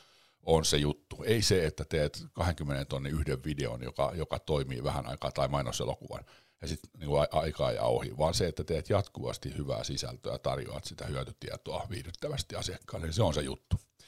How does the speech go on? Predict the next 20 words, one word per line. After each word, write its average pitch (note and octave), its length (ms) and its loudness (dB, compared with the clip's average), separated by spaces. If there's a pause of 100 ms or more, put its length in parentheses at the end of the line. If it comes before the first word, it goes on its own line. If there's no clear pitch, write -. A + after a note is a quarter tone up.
(480)
No C3 80 2
tähän F3+ 240 8
liittyen, A#2 420 4
niin, G#2 300 0
niin G2+ 300 2 (100)
mä G2+ 160 2
tein G2+ 260 4 (220)
semmosen F2 500 -2
esittelyvideon G#2+ 760 4
Business G2 300 2
T - 60 -6
V:stä, D#2+ 500 0
jossa - 240 0
kerron E2 340 4
tätä C#2+ 200 -6
taust-, F2 540 2
taustaa F2 500 4
ja D#2+ 140 2
tätä - 280 2
ajatusta, F2 520 2